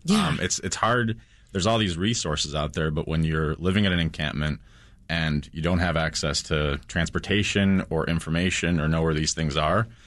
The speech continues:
Speaker 2: um, it's really hard to find those things.
Speaker 1: Yeah,
Speaker 2: Um,
Speaker 1: what, what does access to a cooling center look like here?
Speaker 2: You know what? I wouldn't even know the first place to start looking. I mean, I, I could look online, but, um, you know, you'd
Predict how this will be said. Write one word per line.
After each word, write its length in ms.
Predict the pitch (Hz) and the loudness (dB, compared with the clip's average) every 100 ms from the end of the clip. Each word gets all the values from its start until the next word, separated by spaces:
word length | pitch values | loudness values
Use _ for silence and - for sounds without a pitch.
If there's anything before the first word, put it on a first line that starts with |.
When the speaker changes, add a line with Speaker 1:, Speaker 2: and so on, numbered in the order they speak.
| - - - | -20 -20 -6
Speaker 2:
um, 480 | 82 82 80 78 90 - | -2 0 0 0 -6 -8
it's 180 | - | -2
really 160 | 92 85 | 2 2
hard 320 | 87 85 76 | 2 0 -2
to 60 | - | -2
find 200 | 117 143 | 0 2
those 160 | 104 | 0
things. 300 | - 69 80 | -4 -6 -4
Speaker 1:
Yeah, 80 | 185 | -2
Speaker 2:
Um, 80 | 190 | 0
Speaker 1:
what, 220 | 175 202 | 0 2
what 180 | 190 302 | 2 0
does 260 | 180 240 - | 0 -2 -2
access 420 | 151 143 - 135 | -6 -6 -4 -4
to 120 | - 135 | -2 -4
a 40 | |
cooling 360 | - 143 139 135 | -4 -2 0 2
center 280 | 143 131 | 0 -2
look 220 | 131 - 131 | 0 0 0
like 200 | 135 - | -2 -2
here? 280 | 127 - - - - - - - - | -2 -4 -8 -16 -20 -20 -20 -20 -6
Speaker 2:
You 100 | 104 | 0
know 100 | 120 | 2
what? 200 | 123 - | 2 2
I 100 | 90 | 2
wouldn't 220 | 101 98 | 4 4
even 140 | 95 90 | 4 2
know 200 | 90 85 | 2 0
the 60 | 82 | 0
first 200 | 85 - | -4 -2
place 200 | 85 - | -2 -2
to 80 | |
start 220 | - 82 73 | -2 0 0
looking. 320 | 92 71 76 | 0 0 0
I 40 | |
mean, 120 | 80 65 | 0 0
I, 120 | 82 87 | 0 2
I 120 | 131 | 2
could 120 | 117 | 2
look 140 | 95 87 | 0 0
online, 500 | 85 85 90 73 - - | 0 0 0 -2 -6 -6
but, 240 | 82 - - | -4 -4 -4
um, 400 | 82 78 76 76 - - - - - - | -2 0 -2 -4 -10 -20 -20 -20 -16 -2
you 80 | 87 | 0
know, 60 | |
you'd 220 | 85 80 | 0 -2